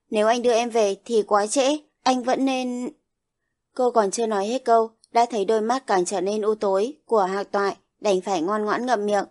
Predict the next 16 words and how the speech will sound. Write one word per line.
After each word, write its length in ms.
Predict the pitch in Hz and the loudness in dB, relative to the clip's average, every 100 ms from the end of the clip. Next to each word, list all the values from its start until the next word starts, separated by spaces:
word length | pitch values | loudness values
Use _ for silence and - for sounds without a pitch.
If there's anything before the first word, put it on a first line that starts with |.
| _ _ _ _ _ | _ _ _ _ _
Hạc 220 | 214 202 | -6 0
Toại 200 | 202 160 | 0 2
ngồi 180 | 190 190 | -2 -2
trước 200 | 262 - | -4 0
cổng 240 | 208 175 - | 0 0 -2
bằng 200 | 202 185 | -2 0
tư 140 | 220 | 0
thế 180 | 214 185 | 0 -2
thoải 200 | 226 208 | -2 -2
mái, 340 | 190 180 208 - _ - | 0 0 0 -6 _ 0
vỗ 140 | 233 | 0
vị 200 | 233 196 | 0 -6
trí 260 | - 208 190 | -4 -4 -2
bên 200 | 233 220 | 0 0
cạnh 260 | 220 170 | 0 0
mình, 220 | 202 190 | 0 -2